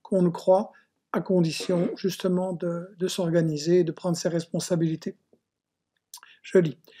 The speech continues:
La bataille de l'info ne peut être gagnée par quelques auteurs, journalistes ou médias indépendants. Face à un système politico-médiatique qui maintient les gens dans l'ignorance et la passivité,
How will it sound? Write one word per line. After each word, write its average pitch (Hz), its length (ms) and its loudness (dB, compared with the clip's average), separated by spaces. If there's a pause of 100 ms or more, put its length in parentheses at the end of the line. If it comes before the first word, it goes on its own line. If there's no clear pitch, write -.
(380)
La 185 100 2
bataille 214 340 8
de 220 80 10
l'info 220 720 8
ne 180 120 6
peut 208 180 12
être 208 180 10
gagnée 190 400 8
par 202 240 0
quelques 175 460 2
auteurs, 190 420 6
journalistes 175 640 4
ou 185 80 4
médias 180 340 4
indépendants. 160 640 -2 (520)
Face - 300 6
à 214 60 8
un 208 60 8
système 185 720 4 (260)
politico-médiatique 185 1300 4 (320)
qui 185 200 4
maintient 220 540 8
les 202 180 10
gens 202 200 4
dans 175 160 6
l'ignorance 196 640 6
et 180 40 2
la 170 100 4
passivité, 165 680 -2